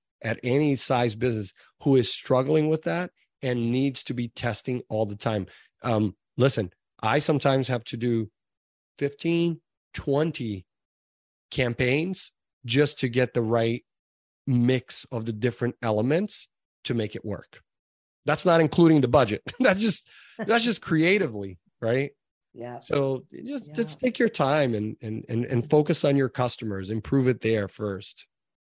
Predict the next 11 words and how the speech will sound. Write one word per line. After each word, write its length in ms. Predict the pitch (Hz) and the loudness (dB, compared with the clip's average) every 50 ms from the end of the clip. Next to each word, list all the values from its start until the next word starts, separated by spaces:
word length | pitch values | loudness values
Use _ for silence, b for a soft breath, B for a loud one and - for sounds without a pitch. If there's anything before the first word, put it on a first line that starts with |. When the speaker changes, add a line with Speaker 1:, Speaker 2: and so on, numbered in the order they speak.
| _ _ _ _ _ _ _ _ | _ _ _ _ _ _ _ _
Speaker 2:
Yeah, 320 | - 139 147 151 147 147 143 | -8 -4 -2 -2 -2 -2 -2
that's 280 | 139 143 139 135 - - | -4 -4 -6 -8 -8 -8
huge. 460 | 131 120 120 117 107 107 107 - - | -8 -6 -6 -8 -10 -12 -16 -20 -20
Yeah, 340 | - 135 127 120 117 117 120 120 _ | -18 -16 -14 -14 -14 -14 -16 -16 _
I, 100 | - 147 131 | -14 -14 -12
I 160 | - 147 143 | -10 -10 -10
really, 440 | 135 127 131 131 123 120 123 123 123 | -8 -8 -8 -8 -8 -10 -10 -12 -14
I 160 | - 127 127 123 | -14 -14 -14 -14
so 280 | - - - 127 113 | -14 -12 -10 -10 -10
appreciate 640 | 117 113 - 123 117 117 117 - 131 120 120 117 - | -10 -12 -14 -14 -14 -14 -14 -14 -14 -14 -14 -14 -14
this. 240 | - 117 113 - | -14 -14 -14 -16